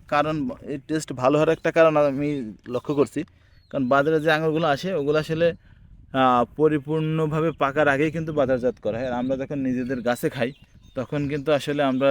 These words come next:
একদম শেষ পর্যন্ত পাকিয়ে তারপরে খাই। এই দেখেন, চারার কোয়ালিটি দেখেন। এই কারণে আসলে আমাদের স্বাদগুলো, আঙুরের স্বাদগুলো খুব ভালো হয়। এই দেখেন, চারার কোয়ালিটি দেখেন, সুলতানা কত সুন্দর। এই দেখেন চারা,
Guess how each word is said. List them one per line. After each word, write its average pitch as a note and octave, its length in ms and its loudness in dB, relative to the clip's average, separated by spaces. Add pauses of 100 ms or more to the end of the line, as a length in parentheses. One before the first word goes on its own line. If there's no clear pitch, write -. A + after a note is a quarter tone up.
(120)
একদম A#2 360 -2 (840)
শেষ D3 300 -2
পর্যন্ত D3+ 320 -4 (140)
পাকিয়ে D3 380 0
তারপরে B2 420 0
খাই। B2+ 180 -4 (420)
এই G3 120 -6
দেখেন, A#2+ 220 -4
চারার C#3+ 280 2
কোয়ালিটি B2+ 320 -4
দেখেন। B2+ 280 -2
এই F3+ 100 -4
কারণে E3 220 2
আসলে D#3+ 200 0
আমাদের D#3 280 2 (120)
স্বাদগুলো, C3 520 -2 (100)
আঙুরের C3 320 2
স্বাদগুলো B2 280 -6
খুব B2+ 160 -4
ভালো G#2+ 220 -4
হয়। A#2+ 160 -6 (480)
এই A2 120 -10
দেখেন, G2+ 280 -10 (180)
চারার A#2 260 2
কোয়ালিটি A#2 320 -2
দেখেন, A#2+ 240 -8 (840)
সুলতানা A#2+ 440 0
কত D#3+ 200 -6
সুন্দর। B2 340 0
এই A2+ 120 2
দেখেন G2+ 200 -12 (1040)
চারা, C#3 260 0